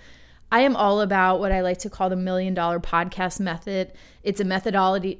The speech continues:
methodology that I teach that will teach you how to leverage your podcast episodes so that you have content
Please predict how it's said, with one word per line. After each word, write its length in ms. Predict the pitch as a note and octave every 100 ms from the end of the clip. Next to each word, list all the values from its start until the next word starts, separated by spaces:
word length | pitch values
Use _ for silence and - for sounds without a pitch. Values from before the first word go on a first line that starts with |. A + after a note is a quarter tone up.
| -
methodology 800 | G3+ G#3 G#3+ F3+ F3 F#3 F#3+ F#3
that 200 | F3+ F3
I 140 | F#3 F3+
teach 540 | - G3+ G3 - - - - _ _ _ _ _ _ - - - -
that 260 | A3+ - G#3+
will 460 | G#3+ G3 F#3 - - _ _ _ -
teach 400 | - C4+ D#4+ D#4
you 140 | C4
how 240 | G#3 G#3
to 140 | G#3 F#3+
leverage 640 | F#3 F3+ F3+ F#3+ F#3+ F3+
your 80 | F3+
podcast 560 | - E3+ F3 F#3 F#3+ G3+
episodes 520 | G3 G#3 G#3+ G#3 G3+
so 120 | F#3+
that 180 | F#3 F#3
you 160 | G3
have 380 | F3+ F3+ E3+ E3+ - - -
content 520 | - G#3+ G#3+ G#3 G3